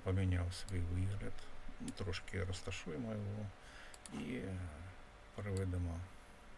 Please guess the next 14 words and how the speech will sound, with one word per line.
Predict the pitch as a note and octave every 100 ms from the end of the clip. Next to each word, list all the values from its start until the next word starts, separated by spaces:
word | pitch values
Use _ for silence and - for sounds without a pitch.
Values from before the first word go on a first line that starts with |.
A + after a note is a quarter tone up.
| - - - - - - - - - - -
сюди. | F2+ F#2 - - -
Тепер | F#2+ - F2 - -
дивіться, | A#2 G2 F2 - D#2+ F2+ - - -
нам | A#2 D3 D3
потрібно | A2+ G#2 C3+ C3+ B2 G#2+ - - - - - - -
е, | A2 G2+ G2 F#2+
поставити | F#2 - A#2+ A2+ G#2+ A2 G#2+ G2 - -
ось | F#2
цю | - A#2 G2
синхронізацію. | G#2+ G2 G2 F#2+ F#2 E2+ - - -
Синхронізація, | - - G2 G2+ D#3 E3 - -
ось | D2+ -
вона, | F#2+ F2+ G2+ - A2+
зірочка. | F#2 F2+ - - -